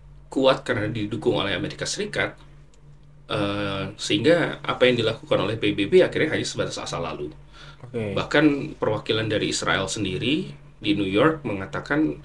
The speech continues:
Speaker 1: Sekjen P B B itu harusnya mengundurkan diri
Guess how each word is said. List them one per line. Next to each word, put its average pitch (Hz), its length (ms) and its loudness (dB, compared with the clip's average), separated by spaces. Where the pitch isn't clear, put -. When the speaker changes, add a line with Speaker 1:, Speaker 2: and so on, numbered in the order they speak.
Speaker 1:
Sekjen 110 480 2
P 107 160 4
B 104 160 2
B 98 240 0
itu 156 160 4
harusnya 117 400 0
mengundurkan 117 720 0
diri 113 400 2